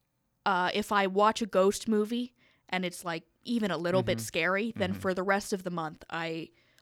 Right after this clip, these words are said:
Speaker 1: all of the shadows on my bedroom ceiling when I'm going to sleep are ghosts.
Speaker 2: I get that.
Speaker 1: And I just don't
Speaker 2: I
Speaker 1: sleep
Speaker 2: get
Speaker 1: at all.
Speaker 2: that. It's kinda the same with me. Now,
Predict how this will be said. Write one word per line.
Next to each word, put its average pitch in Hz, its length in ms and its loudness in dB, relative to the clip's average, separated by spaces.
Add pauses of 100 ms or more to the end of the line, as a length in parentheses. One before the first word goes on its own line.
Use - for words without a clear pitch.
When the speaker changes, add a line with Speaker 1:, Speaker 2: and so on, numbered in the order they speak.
(120)
Speaker 1:
all 196 200 8
of 196 80 2
the 202 100 4
shadows 175 600 2
on 160 200 -4
my 170 180 0
bedroom 175 680 -6 (100)
ceiling 170 560 -2
when 165 160 -6
I'm 165 140 -6
going 165 300 -4
to 170 60 -8
sleep 165 400 -8
are 165 120 -6
ghosts. - 640 -8 (100)
Speaker 2:
I 139 80 2
get 120 200 -2
that. 98 120 0
Speaker 1:
And 165 80 0
I 151 120 -2
just 165 240 -6
don't 160 220 -4
Speaker 2:
I - 40 -6
Speaker 1:
sleep - 120 -4
Speaker 2:
get 95 60 -6
Speaker 1:
at 90 80 -6
all. 62 60 -6
Speaker 2:
that. 82 180 -8 (380)
It's 143 280 -4 (440)
kinda 151 180 -2
the 135 80 -4
same 120 200 -6
with 110 140 -10
me. 98 260 -8
Now, 135 220 -2